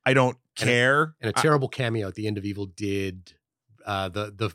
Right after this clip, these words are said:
Speaker 2: n-,
Speaker 1: I, and I
Speaker 2: the
Speaker 1: hadn't
Speaker 2: one.
Speaker 1: seen the one before.
Speaker 2: Yeah.
Speaker 1: The, the, the previous remake or
Speaker 2: Yeah.
Speaker 1: whatever.
Speaker 2: Yeah. Um, no, I, I, I, I like Evil Dead as a comedy
Speaker 1: Yeah.
Speaker 2: more than I do. And I think Evil Dead One in particular,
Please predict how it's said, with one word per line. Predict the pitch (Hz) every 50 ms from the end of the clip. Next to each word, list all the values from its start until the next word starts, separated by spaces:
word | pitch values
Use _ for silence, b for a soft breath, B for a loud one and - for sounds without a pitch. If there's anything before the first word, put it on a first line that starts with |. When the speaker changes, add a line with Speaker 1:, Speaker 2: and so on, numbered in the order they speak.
| _ 139
Speaker 2:
n-, | 143 143 147 160 165 160 151
Speaker 1:
I, | 147 147 156
and | 151 143 156
I | 156 147
Speaker 2:
the | 143
Speaker 1:
hadn't | 160 165 170
Speaker 2:
one. | 147 120 -
Speaker 1:
seen | - - 165 151 143 139 139
the | 131 135
one | 135 131 131 127 127 123 123 120 113
before. | 120 120 117 - - 190 175 127 90 71 60 - - _
Speaker 2:
Yeah. | 123 127 117 104
Speaker 1:
The, | 120 120 117 117 120
the, | 117 117 117 113 113
the | 113 117 107
previous | 95 - - 160 156 143 123 113 104 95 -
remake | 98 95 92 87 87 82 76 73 -
or | 120
Speaker 2:
Yeah. | 117 107
Speaker 1:
whatever. | 90 60 - 50 50 - _ _ _ _ _ _ _ _ _
Speaker 2:
Yeah. | _ 110 104 90 - - _ _ _ _ -
Um, | 117 110 110 110 110 107 107 104 101 101 101 101 95 82 - _ _ _ _ -
no, | 147 139 123 113
I, | 110 107 120 123 123 120 120 - -
I, | 110 123 127 117 110 - _ _ _ 208 214 214 226 247 - _ _ - - - _ -
I, | 240 226 247 - -
I | - 262 277
like | 277 285 240 202
Evil | 233 214 196 180
Dead | 170 170 156
as | 151 135
a | 120
comedy | - - - 113 98 92 90 76 - - 131
Speaker 1:
Yeah. | 127 98 78
Speaker 2:
more | 120 139 151
than | 151 143
I | 131 117
do. | 117 110 107
And | - 139 156
I | 160 160 151
think | 143 262 269 - 240
Evil | 233 240 233 247
Dead | 208 220 220 202 165
One | 147 135 135 135 139 135 123 107 101 98 101 -
in | - 135 147
particular, | 143 - 147 - _ - 160 151 151 - 139 120 104 95 87 85 85 87 90